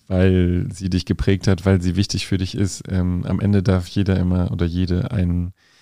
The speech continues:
äh, Tipp geben. Oder kann gern was Lokales sein, was Kleines,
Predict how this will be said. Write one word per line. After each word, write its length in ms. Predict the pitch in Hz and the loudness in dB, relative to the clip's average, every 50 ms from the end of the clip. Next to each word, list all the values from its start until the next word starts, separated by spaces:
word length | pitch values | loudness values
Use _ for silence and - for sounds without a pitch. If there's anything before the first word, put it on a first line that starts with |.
| _ _ _ _ _ | _ _ _ _ _
äh, 260 | 98 85 82 85 85 85 85 87 - _ | -6 -4 -4 -4 -4 -6 -6 -10 -12 _
Tipp 280 | - - 104 - _ _ | -4 -2 -2 -2 _ _
geben. 520 | - 87 85 80 - 82 82 82 85 90 95 - - | -4 -4 -2 -2 -4 -8 -10 -10 -16 -20 -20 -20 -10
Oder 300 | - 92 - - - - - | -8 -6 -6 -6 -6 -8 0
kann 200 | - 120 117 107 | 2 4 4 6
gern 180 | 113 120 117 | 6 4 4
was 140 | 104 104 - | 4 2 2
Lokales 440 | - 90 - 107 101 101 98 92 - | -2 -2 0 0 2 2 2 0 -2
sein, 220 | - 95 92 90 | -2 -2 0 0
was 160 | 90 82 - - | -2 -4 -6 -4
Kleines, 520 | - 95 92 92 87 87 90 - - | -2 0 0 0 0 -2 -4 -6 -10